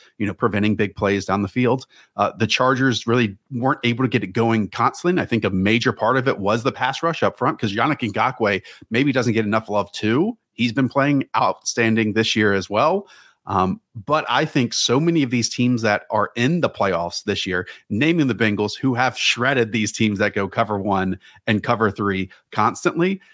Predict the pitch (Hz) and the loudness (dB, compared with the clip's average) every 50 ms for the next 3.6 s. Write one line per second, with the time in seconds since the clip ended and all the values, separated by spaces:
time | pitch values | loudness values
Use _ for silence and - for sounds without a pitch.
0 | _ _ _ _ _ _ _ _ - 110 101 131 143 160 - - - - 139 127 | _ _ _ _ _ _ _ _ -16 -8 -4 -2 -2 -2 -4 -6 -4 -2 0 2
1 | 131 139 120 107 - 120 - - - 123 110 107 104 95 95 87 - _ _ _ | 2 2 0 0 -2 -2 -2 -2 -2 0 2 2 2 2 0 -4 -8 _ _ _
2 | _ _ _ _ _ - 120 110 101 - - - - 127 127 143 139 117 110 104 | _ _ _ _ _ -2 -2 0 0 0 -2 -2 -2 0 0 0 2 0 0 0
3 | 113 107 101 - - 101 90 82 - - - | 0 -2 -2 -2 -6 -6 -6 -8 -10 -14 -20